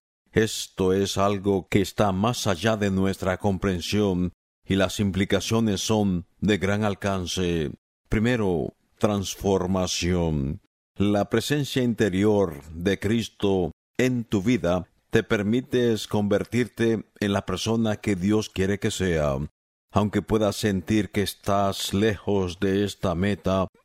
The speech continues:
mientras te mantengas aprendiendo y poniendo en práctica las verdades de las Sagradas Escrituras, te volverás cada vez más como el Señor Jesús. La transformación espiritual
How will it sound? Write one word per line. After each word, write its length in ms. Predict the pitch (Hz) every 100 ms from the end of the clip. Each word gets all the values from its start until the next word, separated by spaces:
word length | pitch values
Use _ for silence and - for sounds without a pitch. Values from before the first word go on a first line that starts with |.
| _
mientras 720 | 117 117 110 - 107 101 -
te 140 | - 110
mantengas 720 | 104 104 123 135 123 113 -
aprendiendo 840 | 104 113 101 87 104 110 98 92
y 120 | 90 85
poniendo 580 | 107 98 110 127 120
en 140 | 113 92
práctica 640 | 110 104 - 104 92 95
las 240 | 95 85 82
verdades 560 | 87 90 110 107 -
de 60 | 95
las 160 | 92
Sagradas 460 | - 90 101 104 101
Escrituras, 760 | 101 - 98 107 104 92 107 - _ _ _ _
te 160 | 117
volverás 580 | 101 117 101 104 113 113
cada 220 | - 113
vez 300 | 110 107 -
más 240 | 104 117 -
como 260 | 110 104
el 80 | 104
Señor 400 | - 98 107 101
Jesús. 640 | 110 98 113 110 104 90 - _ _ _
La 180 | 95 101
transformación 1300 | 110 113 98 - 104 107 101 110 98 - 98 120 110
espiritual 960 | 90 - 117 117 98 92 90 87 82